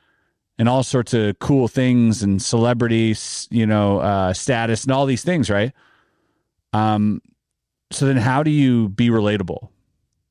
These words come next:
How do you keep being relatable when you're, when you're there? And I think that's a lot of w-,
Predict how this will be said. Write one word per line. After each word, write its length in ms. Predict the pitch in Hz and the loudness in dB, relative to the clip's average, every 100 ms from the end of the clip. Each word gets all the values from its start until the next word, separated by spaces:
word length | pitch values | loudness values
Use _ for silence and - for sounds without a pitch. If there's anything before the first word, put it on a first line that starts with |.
| _ _ _ _ _ _ _ _ _ _ _ | _ _ _ _ _ _ _ _ _ _ _
How 100 | 120 | 0
do 60 | 139 | 0
you 80 | |
keep 200 | 123 127 | 0 0
being 160 | 123 110 | 2 2
relatable 440 | 107 104 98 95 | 2 0 0 0
when 140 | 92 95 | 0 0
you're, 160 | 92 | 0
when 220 | - 101 95 | -2 -2 0
you're 100 | 90 | 0
there? 460 | 90 80 - - - _ _ _ _ _ _ _ _ _ _ _ _ _ _ _ _ _ | -2 -2 -4 -10 -20 _ _ _ _ _ _ _ _ _ _ _ _ _ _ _ _ _
And 100 | 127 | 0
I 60 | 127 | 0
think 200 | 170 170 | 0 -2
that's 200 | 180 - | -2 0
a 40 | |
lot 580 | 143 117 113 113 117 123 120 | 0 2 2 2 0 -2 0
of 540 | 113 110 101 101 - | 2 2 0 -6 -14
w-, 240 | - 110 | -8 -6